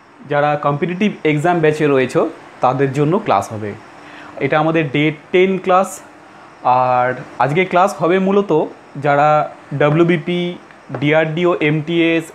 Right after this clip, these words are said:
এসএসসি এমটিএস, আরআরবি এনটিপিসি, আরআরবি group ডি বা পিএসসি, এই সমস্ত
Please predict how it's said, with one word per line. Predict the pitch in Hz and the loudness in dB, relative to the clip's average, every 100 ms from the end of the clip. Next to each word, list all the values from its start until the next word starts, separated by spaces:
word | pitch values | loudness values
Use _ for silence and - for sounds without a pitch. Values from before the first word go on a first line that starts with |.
| 143 | -4
এসএসসি | 139 180 170 185 165 | 0 -2 0 2 2
এমটিএস, | 170 156 165 165 160 160 - - - 123 | 2 0 2 4 2 0 -10 -20 -4 0
আরআরবি | 127 156 160 180 147 | 2 2 0 -2 0
এনটিপিসি, | 143 147 151 160 - 165 160 127 | 0 -2 -2 -4 0 0 2 2
আরআরবি | 143 156 156 170 147 | 2 2 0 -2 2
group | 165 156 147 | 0 0 -2
ডি | 170 165 180 - - | -4 -6 -10 -20 -2
বা | 143 151 | 0 0
পিএসসি, | 170 170 165 - 170 160 - - | 2 2 0 -2 -6 -6 -10 -4
এই | 151 147 | -4 -2
সমস্ত | 190 190 | -2 0